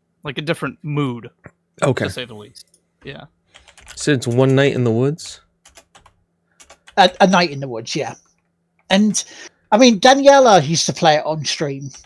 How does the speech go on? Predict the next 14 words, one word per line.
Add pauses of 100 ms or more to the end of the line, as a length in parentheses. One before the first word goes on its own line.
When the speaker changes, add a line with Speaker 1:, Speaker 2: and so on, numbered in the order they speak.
Speaker 3:
when
they
were
down
at
Loading
Bar, (140)
and, (640)
you
know,
it's,
it's
won
awards,